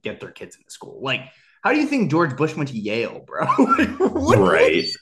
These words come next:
Speaker 1: think is going on here? This man said nuclear as the U S president. What do we think is going on
Speaker 2: Ugh.
Speaker 1: here?
Speaker 2: <laughs> Yeah, and then,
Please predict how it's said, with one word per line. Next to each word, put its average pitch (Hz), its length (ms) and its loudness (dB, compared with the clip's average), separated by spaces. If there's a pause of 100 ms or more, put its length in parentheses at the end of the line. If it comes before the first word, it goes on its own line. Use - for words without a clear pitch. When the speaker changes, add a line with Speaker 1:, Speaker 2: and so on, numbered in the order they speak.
Speaker 1:
think 415 220 -4
is 277 300 0
going 226 380 4
on 226 440 2
here? 131 420 -6 (440)
This 415 180 2
man 523 300 4
said 302 240 0
nuclear 214 920 2
as 208 180 4
the 269 80 2
U 311 220 6
S 480 100 4 (100)
president. 208 680 2
What 392 160 2
do 453 100 4
we 427 180 0
think 359 300 -4
is 208 120 -4
going 214 340 2
on 220 320 2
Speaker 2:
Ugh. 110 120 -4
Speaker 1:
here? - 280 -6 (180)
Speaker 2:
<laughs> 120 160 -2 (1040)
Yeah, 101 220 6
and 107 100 4
then, 107 160 4